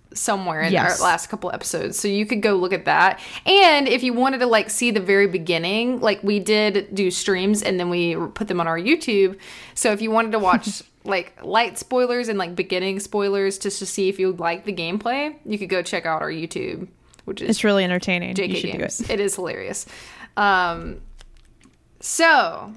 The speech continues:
Speaker 1: let's dive in, Jericho. Okay, so
Speaker 2: Okay.
Speaker 1: you played this game pretty close to when it came out, right? Earlier this
Speaker 2: Yes,
Speaker 1: year?
Speaker 2: I, I got it as soon as it came out, and I fell in love immediately 'cause I was like, "This is so great!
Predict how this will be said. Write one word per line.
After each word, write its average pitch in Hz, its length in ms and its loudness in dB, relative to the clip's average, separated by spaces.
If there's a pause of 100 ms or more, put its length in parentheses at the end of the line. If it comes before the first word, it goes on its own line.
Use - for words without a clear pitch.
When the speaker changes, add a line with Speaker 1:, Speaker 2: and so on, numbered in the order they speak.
Speaker 1:
let's 226 320 -2
dive 370 280 0
in, 190 180 -2
Jericho. - 460 -8
Okay, 208 420 -6 (440)
so - 260 -4 (140)
Speaker 2:
Okay. 190 240 -6 (320)
Speaker 1:
you 269 340 2
played 392 300 -2
this 320 180 -2
game 202 420 -2
pretty 285 260 -4
close 254 320 -4
to 233 60 -4
when 196 120 -4
it 190 100 -6
came 190 260 -6
out, - 260 -6
right? - 380 -6 (100)
Earlier 185 400 -2
this 190 120 2
Speaker 2:
Yes, 185 200 4
Speaker 1:
year? 262 120 -6
Speaker 2:
I, 220 460 2 (200)
I 214 280 6
got 190 220 4
it 185 40 4
as 180 160 2
soon 220 220 4
as 202 80 4
it 202 80 0
came 202 220 0
out, 185 220 2
and 185 100 0
I 170 80 2
fell 185 260 4
in 180 140 2
love 170 220 0
immediately 165 640 2
'cause - 120 -6
I 180 60 4
was 165 80 -2
like, 151 260 -4
"This 214 400 4
is 190 200 2
so 170 600 0 (400)
great! 175 640 0